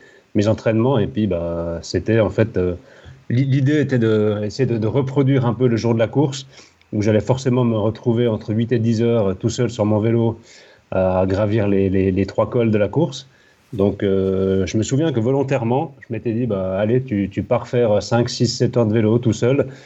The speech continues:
Euh, et puis voilà, pour, euh, pour forger, justement, forger le mental, être, euh, être plus à l'aise, euh, en partant, en partant seul toute une journée.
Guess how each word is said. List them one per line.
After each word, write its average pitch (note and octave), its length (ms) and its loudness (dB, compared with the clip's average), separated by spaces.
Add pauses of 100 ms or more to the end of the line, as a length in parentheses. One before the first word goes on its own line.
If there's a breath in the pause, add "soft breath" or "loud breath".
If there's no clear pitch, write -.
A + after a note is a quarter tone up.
(720 loud breath)
Euh, F2+ 720 2
et F2 160 0
puis G2+ 100 -4
voilà, C#3 220 2
pour, G2 240 0
euh, F2+ 600 -4
pour - 140 -10
forger, G#2 500 2
justement, G2 500 2
forger G#2+ 320 0
le A2 80 4
mental, A2 580 2
être, G2 240 -2
euh, F2+ 440 -2 (520 soft breath)
être - 300 -2
plus A#2 320 0
à A#2+ 60 2
l'aise, A#2 380 2
euh, G2+ 220 0
en F2+ 320 -2
partant, G2+ 540 0
en G2+ 40 2
partant G2 320 -2
seul A#2 280 0
toute A#2 140 -2
une G#2+ 100 2
journée. G2+ 340 2